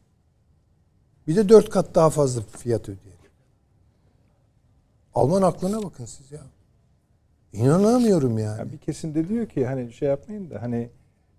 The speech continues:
Speaker 2: e, ya adam zaten ne yapabilir ki Amerika'ya karşı? Yani bu kadar işte.
Speaker 1: Valla Türkiye Cumhuriyeti Dışişleri Bakanı eminim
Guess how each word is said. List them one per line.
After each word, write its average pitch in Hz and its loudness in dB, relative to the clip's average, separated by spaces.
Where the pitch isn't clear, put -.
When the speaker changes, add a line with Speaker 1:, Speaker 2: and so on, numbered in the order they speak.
Speaker 2:
e, 117 -2
ya 131 -4
adam 156 -4
zaten 135 -2
ne 117 -4
yapabilir 143 -2
ki - -8
Amerika'ya 104 -4
karşı? 95 -14
Yani 98 -8
bu 165 -4
kadar 113 4
işte. 95 -12
Speaker 1:
Valla 139 6
Türkiye 170 -2
Cumhuriyeti 123 0
Dışişleri 143 0
Bakanı 104 -6
eminim 156 0